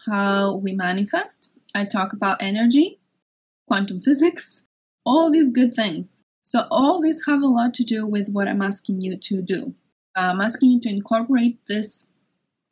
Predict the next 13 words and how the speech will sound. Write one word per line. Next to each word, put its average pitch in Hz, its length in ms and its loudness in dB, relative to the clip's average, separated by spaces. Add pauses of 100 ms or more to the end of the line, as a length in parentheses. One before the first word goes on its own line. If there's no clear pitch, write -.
(360)
sentence 233 720 0 (520)
in 233 220 4
your 233 140 2
vocabulary, 226 1120 2 (140)
in 233 220 4
your 233 160 -4
thought - 340 -4
processes, 254 840 0 (340)
in 233 400 4
when 214 220 -2
you're 202 100 0
feeling 190 380 -4
stuck. - 460 -4